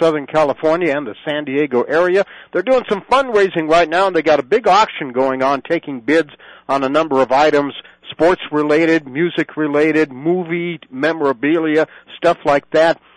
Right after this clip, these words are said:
And, uh, that goes to February eighteenth. Randy will be here, uh, later in the hour to talk about, we'll talk a little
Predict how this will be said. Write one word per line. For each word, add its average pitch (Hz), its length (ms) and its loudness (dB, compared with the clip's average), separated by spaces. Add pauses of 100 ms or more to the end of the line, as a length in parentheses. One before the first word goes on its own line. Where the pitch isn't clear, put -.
(200)
And, 127 480 -2
uh, 120 200 2
that 135 280 0
goes 160 320 2 (200)
to 135 220 -2 (100)
February 143 480 -2 (100)
eighteenth. 147 400 -6
Randy 135 380 -8
will 113 60 -2 (160)
be 117 140 -6
here, 120 140 -2 (400)
uh, 117 180 -2
later 139 380 2
in 131 60 0
the 127 120 0
hour 135 280 4
to - 160 -12
talk 131 320 0
about, 131 320 0
we'll 285 100 -4
talk 254 260 0
a - 20 -4
little 175 200 -2